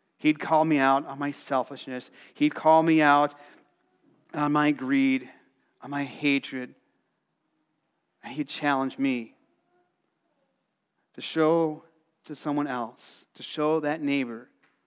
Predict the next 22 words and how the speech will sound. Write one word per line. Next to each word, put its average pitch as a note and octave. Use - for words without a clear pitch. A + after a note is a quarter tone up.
the B2+
love C#3+
God C3
has B2
shown A2+
me." G#2+
Because D3+
God D3+
loves C3+
you A#2
unconditionally, C3
no C3+
strings C3
attached. A2+
And C3+
thankfully, F3+
as C#3+
God D#3
drops D3+
that D#3
plumb D3
line, A#2